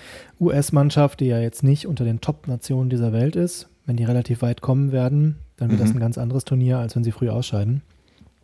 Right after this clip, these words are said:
Speaker 2: Mhm.
Speaker 1: Ähm, ich weiß nicht, was, das weiß, glaub ich, niemand, das weiß nicht mal sein engster Beraterstab, was dann, ähm, morgen oder übermorgen wieder passieren kann. Das ist ja das, was auch in der Politik ihm immer vorgeworfen wird, dass er völlig unberechenbar ist.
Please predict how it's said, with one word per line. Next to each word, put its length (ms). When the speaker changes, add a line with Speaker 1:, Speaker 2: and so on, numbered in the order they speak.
Speaker 2:
Mhm. 240
Speaker 1:
Ähm, 300
ich 140
weiß 180
nicht, 120
was, 260
das 100
weiß, 140
glaub 120
ich, 80
niemand, 360
das 100
weiß 140
nicht 100
mal 80
sein 120
engster 260
Beraterstab, 640
was 100
dann, 360
ähm, 600
morgen 340
oder 100
übermorgen 460
wieder 140
passieren 420
kann. 340
Das 140
ist 140
ja 180
das, 160
was 140
auch 160
in 100
der 80
Politik 400
ihm 100
immer 200
vorgeworfen 480
wird, 140
dass 120
er 60
völlig 180
unberechenbar 600
ist. 200